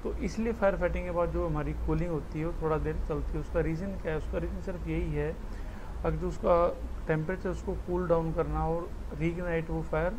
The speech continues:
ना हो, उसके पीछे logic है, वो आपको समझ में आया होगा। अगर कोई डाउट्स रह गए हैं तो आप comments करके पूछ सकते हैं, मैं उनका answer दूंगा। और अगर आपको video पसंद आई हो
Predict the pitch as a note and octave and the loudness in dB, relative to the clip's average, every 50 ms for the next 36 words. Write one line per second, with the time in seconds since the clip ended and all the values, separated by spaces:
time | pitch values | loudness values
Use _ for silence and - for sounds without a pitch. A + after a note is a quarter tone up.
0 | B3+ A#3 E3+ D#3+ E3 D#3 D3+ D3+ E3+ B3 - - - - - - - - - - | -4 -4 -2 0 2 2 4 2 2 0 -2 -4 -6 -6 -8 -8 -8 -8 -8 -6
1 | - D#3 - - G3+ G3+ F#3+ G3 - - G3 F#3+ F#3 F3+ F3 F3 D#3+ D#3+ D#3+ D#3 | -6 -6 -2 2 2 2 2 0 0 2 4 4 4 4 2 2 2 2 2 0
2 | F3+ F3 - E3+ E3 E3 E3 D#3+ D#3+ - - D#3+ D#3+ - D#3+ D#3 D#3 D#3 D#3 D3+ | 0 -2 0 0 2 2 2 2 2 0 -2 -4 -2 -2 -2 -2 -2 -2 -2 -2
3 | D3+ D3+ D3 D3 C#3+ D#3 E3+ E3+ E3+ F3 E3+ F#3 E3+ D#3 C#3+ D#3 D#3 D#3+ F3 E3+ | 0 0 0 0 0 -2 -2 -2 -4 -4 -4 -2 -2 -2 0 2 2 2 2 0
4 | - F#3 F3+ F#3 F3 F3 F3+ F#3 G3 A3 - - - - - - - - - - | -2 0 0 0 2 0 -2 -2 -4 -6 -8 -8 -8 -8 -8 -8 -8 -8 -8 -8
5 | - - - - E3 D#3+ D#3 D3+ - - - D#3 D#3 D#3+ D#3+ - - E3 E3 E3 | -10 -10 0 4 6 6 6 4 2 -2 0 2 2 2 0 0 0 0 0 0
6 | D#3+ - D#3+ D3 - - C#3+ D3 - F3+ F3+ G#3 A#3 C4 - - - - - F#3 | 0 -2 -4 -4 -2 -4 -4 -4 -4 -4 -4 -4 -4 -6 -6 -8 -8 -8 -6 -4
7 | D#3 D#3 D#3 D3+ - - D3+ D3 - - D3 C#3+ C#3+ C#3+ D3+ E3 G3+ B3+ C#4+ - | -2 -2 -2 -2 -2 -2 -2 -2 -2 -2 -4 -4 -2 -4 -4 -4 -4 -4 -6 -2
8 | - E3 E3+ E3 D#3 E3 E3 E3 E3 - - D#3+ D#3 D#3+ D#3+ E3 D#3+ D#3+ - D#3 | 2 4 4 4 6 4 2 2 2 0 -2 -2 0 0 0 0 -2 -2 -2 -2
9 | D3 E3 E3 E3 E3+ F3 D#3 E3+ F#3 G#3 | -2 -2 0 0 0 0 0 -2 -2 -4